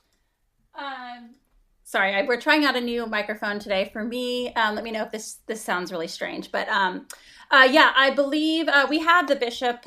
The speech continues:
uh, who is responsible for this, Patrick J. Zurich, on the screen right now. We have the address,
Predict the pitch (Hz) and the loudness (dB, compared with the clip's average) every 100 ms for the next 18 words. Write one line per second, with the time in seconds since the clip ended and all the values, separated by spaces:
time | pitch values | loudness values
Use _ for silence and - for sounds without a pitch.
0 | 269 226 208 208 214 240 220 220 - 202 | -2 0 2 0 -4 -6 -6 -8 -6 -6
1 | 214 208 214 - 220 196 196 196 - 202 | -6 -10 -12 -10 -8 -4 -4 -4 -8 -6
2 | 202 226 196 - 202 196 175 196 185 190 | -4 -6 -10 -6 -4 -6 -4 -2 -2 -4
3 | - 208 196 190 185 - 208 208 202 180 | -8 -8 -6 -8 -12 -12 -8 -4 -4 -4
4 | 196 185 196 214 185 185 185 196 190 190 | -4 -4 -4 -8 -12 -12 -10 -4 -2 -2
5 | - | -6